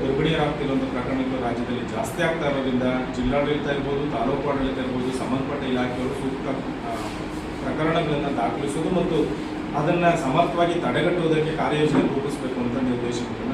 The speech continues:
ಕೊಟ್ಟಿದ್ದಾರೆ. ಇನ್ನು ಈಗಾಗಲೇ ಚಿತ್ರದುರ್ಗ ಜಿಲ್ಲೆಗೆ ಸಂಬಂಧಿಸಿದಂತೆ ಅಂತ ಪ್ರಕರಣಗಳು ಹೆಚ್ಚೆಚ್ಚು ದಾಖಲಾಗ್ತಾ ಇರೋದು ಕೂಡ ಮೊನ್ನೆ ಸಭೆಗೆ ಚರ್ಚೆ ಆಗಿದೆ.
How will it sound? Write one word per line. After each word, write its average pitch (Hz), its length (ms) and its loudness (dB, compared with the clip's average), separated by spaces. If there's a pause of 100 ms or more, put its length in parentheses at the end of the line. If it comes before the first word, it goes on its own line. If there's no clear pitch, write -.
ಕೊಟ್ಟಿದ್ದಾರೆ. 131 380 0 (1120)
ಇನ್ನು 190 420 6
ಈಗಾಗಲೇ 165 380 6
ಚಿತ್ರದುರ್ಗ 180 720 4 (160)
ಜಿಲ್ಲೆಗೆ 165 580 2
ಸಂಬಂಧಿಸಿದಂತೆ 156 680 0
ಅಂತ 190 160 2
ಪ್ರಕರಣಗಳು 156 580 0 (480)
ಹೆಚ್ಚೆಚ್ಚು 151 460 0
ದಾಖಲಾಗ್ತಾ 131 580 0
ಇರೋದು 135 240 2
ಕೂಡ 139 200 0
ಮೊನ್ನೆ 147 240 2
ಸಭೆಗೆ 123 440 -2
ಚರ್ಚೆ 120 280 -4
ಆಗಿದೆ. - 360 2